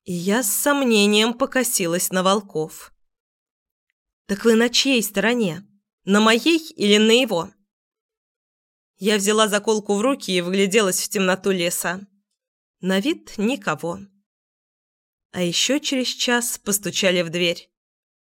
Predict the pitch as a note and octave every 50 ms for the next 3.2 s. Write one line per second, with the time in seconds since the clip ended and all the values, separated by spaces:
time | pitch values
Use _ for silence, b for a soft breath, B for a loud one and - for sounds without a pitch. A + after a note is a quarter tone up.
0 | _ _ _ _ _ _ - G#3 A3+ B3+ - B3 A#3 - - B3 C4 A3 G#3 G#3
1 | G3 F#3+ F#3+ F#3+ G3 G3+ A#3 B3 C4 B3+ - - G3+ E3+ F#3 G3 - - G#3 G3+
2 | G3+ - - A#3+ A3+ A3+ - A3 A#3 A#3+ A#3+ G#3+ G#3 A3 A3 G3+ G3 A3+ A#3 A3
3 | G3 D#3+ D#3+ F#3+